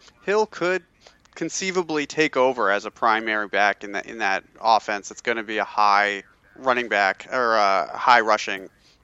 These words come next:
uh, potent attack. Eckler, we saw him try to take over last year when Gordon missed that game, I think last minute in London, and he just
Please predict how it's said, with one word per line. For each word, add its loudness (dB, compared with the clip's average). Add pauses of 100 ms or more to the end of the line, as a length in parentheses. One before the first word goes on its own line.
(180)
uh, 0
potent -2
attack. -4 (640)
Eckler, 0 (340)
we -2
saw 4
him -2
try 2
to 0
take -2
over 0
last 2
year -2 (100)
when -2
Gordon -2
missed -6
that 0
game, -2
I 0
think -8
last 4
minute -6
in -16
London, -4
and -10
he -12
just -10